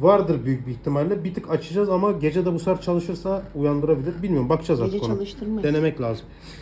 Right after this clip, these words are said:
Speaker 2: Şu an haritalandırması başladı.
Speaker 1: Buradan da gösterelim.
Speaker 2: Hayır Hüsnü.
Speaker 1: Hüsnü de tabii onu merak ediyor. Onu haritalandırdı.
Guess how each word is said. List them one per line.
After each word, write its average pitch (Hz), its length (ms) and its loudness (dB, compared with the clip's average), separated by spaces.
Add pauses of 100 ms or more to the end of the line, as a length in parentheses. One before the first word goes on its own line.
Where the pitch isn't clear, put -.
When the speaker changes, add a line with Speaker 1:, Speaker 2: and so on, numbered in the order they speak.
(2750)
Speaker 2:
Şu 226 60 -6
an 233 160 -4
haritalandırması 226 1000 -8
başladı. 202 540 -8 (1900)
Speaker 1:
Buradan 117 240 -6
da 117 60 -6
gösterelim. 113 500 -10 (100)
Speaker 2:
Hayır 240 300 -2
Hüsnü. 220 420 -6 (880)
Speaker 1:
Hüsnü 143 320 -14
de 151 40 -8 (200)
tabii 139 180 -10
onu 143 80 -6
merak 117 280 -10
ediyor. 113 320 -14 (220)
Onu 131 100 -10
haritalandırdı. 107 760 -14